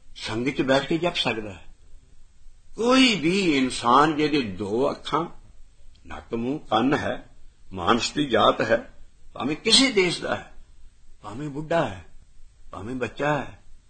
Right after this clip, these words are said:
ਭਾਵੇਂ ਅੰਨਾ ਹੈ, ਭਾਵੇਂ ਲੂਲਾ ਹੈ, ਭਾਵੇਂ ਲੰਗੜਾ ਹੈ, ਭਾਵੇਂ ਬਿਮਾਰ ਹੈ, ਭਾਵੇਂ ਔਰਤ ਹੈ, ਭਾਵੇਂ ਮਰਦ ਹੈ,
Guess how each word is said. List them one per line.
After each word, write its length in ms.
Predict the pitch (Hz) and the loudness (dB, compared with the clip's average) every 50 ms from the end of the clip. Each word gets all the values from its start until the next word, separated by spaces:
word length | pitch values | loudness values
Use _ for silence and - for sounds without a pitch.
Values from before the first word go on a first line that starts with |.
| - - - - | -18 -18 -14 -10
ਭਾਵੇਂ 300 | - 90 92 101 110 123 | -8 -6 -4 -2 -2 -2
ਅੰਨਾ 340 | 131 151 170 170 156 147 127 | -2 -2 -2 -2 -2 -2 -2
ਹੈ, 120 | 104 90 - - - - - - - - - - - - | -4 -8 -12 -16 -18 -18 -18 -18 -20 -20 -18 -18 -14 -12
ਭਾਵੇਂ 260 | - 101 104 117 120 | -10 -4 -2 -2 0
ਲੂਲਾ 440 | 113 107 110 110 107 110 127 135 135 | 0 0 -2 -2 -2 0 0 2 2
ਹੈ, 280 | 123 104 92 87 - - - - - - - _ - | 0 -2 -8 -12 -16 -18 -18 -18 -18 -18 -18 _ -14
ਭਾਵੇਂ 240 | - 87 92 101 110 | -12 -10 -10 -8 -8
ਲੰਗੜਾ 420 | 107 101 95 92 95 95 98 113 | -6 -6 -6 -8 -8 -6 -6 -6
ਹੈ, 280 | 123 117 101 - - - - - - - - - | -6 -6 -8 -12 -16 -18 -18 -18 -18 -18 -16 -16
ਭਾਵੇਂ 280 | - 85 90 101 107 | -14 -12 -10 -8 -8
ਬਿਮਾਰ 500 | 104 98 95 92 92 90 95 104 117 117 | -6 -6 -4 2 4 6 6 6 6 4
ਹੈ, 160 | 107 98 - - - - - - - - - - | 0 -4 -10 -14 -16 -18 -18 -16 -16 -16 -12 -8
ਭਾਵੇਂ 320 | - 92 82 90 95 101 98 | -6 -6 -4 -4 -6 -6 -6
ਔਰਤ 360 | 95 98 110 123 117 - 117 | -4 -4 -4 -6 -6 -8 -10
ਹੈ, 140 | 107 101 - - - - - - - - | -12 -12 -14 -16 -18 -18 -18 -16 -16 -14
ਭਾਵੇਂ 240 | - 101 98 101 107 | -14 -14 -14 -14 -12
ਮਰਦ 380 | 107 98 101 113 127 117 110 | -12 -10 -10 -10 -10 -12 -14
ਹੈ, 200 | 110 - - - | -14 -16 -16 -16